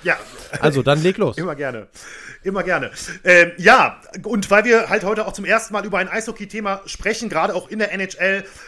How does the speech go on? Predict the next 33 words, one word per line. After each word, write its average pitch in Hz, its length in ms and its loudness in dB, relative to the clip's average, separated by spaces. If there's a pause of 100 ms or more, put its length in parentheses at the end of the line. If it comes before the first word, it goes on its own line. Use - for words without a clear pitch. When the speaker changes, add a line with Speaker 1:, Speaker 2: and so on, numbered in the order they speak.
Speaker 1:
fand 208 220 -4
ich - 80 -8
es 220 140 -2
wichtig, 220 300 -6
vielleicht 185 200 0
zum 202 140 -4
Einstieg 202 320 -4
mal 185 100 -2
so 170 80 -4
ein 160 120 -6
bisschen 220 280 -6
auch 175 80 -10
die 185 100 -16
Geschichte 185 380 -6
der, 147 400 -2
ähm, 147 380 -4
N 160 100 -2
H 156 160 -8
L 160 320 -4
zu - 160 -14
beleuchten, 185 760 -2
weil 156 140 0
das 175 140 -2
auch 160 120 -14
gar 165 140 -2
nicht 196 120 -6
so 185 100 -8
unwichtig 196 400 -8
ist, 156 100 -12
finde 151 160 -8
ich, 147 80 -12
für 170 80 -8
das 156 240 -6